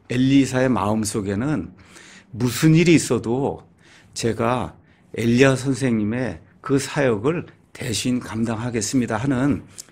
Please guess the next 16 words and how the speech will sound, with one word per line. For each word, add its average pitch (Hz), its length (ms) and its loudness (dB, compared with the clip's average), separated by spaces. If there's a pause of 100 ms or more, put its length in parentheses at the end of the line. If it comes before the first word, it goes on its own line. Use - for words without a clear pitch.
(180)
그와 180 240 6
같은 165 280 2
그 156 120 0
갈망을 117 460 0
이제 113 120 -2
표출을 - 420 -6
한 139 140 -2
거예요. 95 540 -6 (2250)
여러분, 160 220 8
신명기 185 580 6
이십일 156 360 2
장 135 220 4
십칠 156 380 -2
절 165 140 4
가서 117 240 0
보시면 110 640 -2